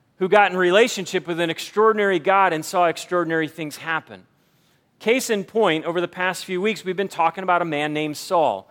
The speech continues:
and we now know him as the Apostle Paul. I don't think any one of us would say, "You know what? Typical guy, <laughs> living a typical life." I think most of that, us would agree and say, "Man, that guy was inspiring.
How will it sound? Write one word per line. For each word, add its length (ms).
and 360
we 160
now 300
know 260
him 240
as 300
the 100
Apostle 480
Paul. 460
I 140
don't 220
think 280
any 240
one 240
of 160
us 280
would 180
say, 420
"You 80
know 120
what? 280
Typical 440
guy, 280
<laughs> 560
living 260
a 60
typical 540
life." 420
I 120
think 240
most 340
of 100
that, 280
us 260
would 140
agree 340
and 100
say, 280
"Man, 140
that 140
guy 180
was 200
inspiring. 1040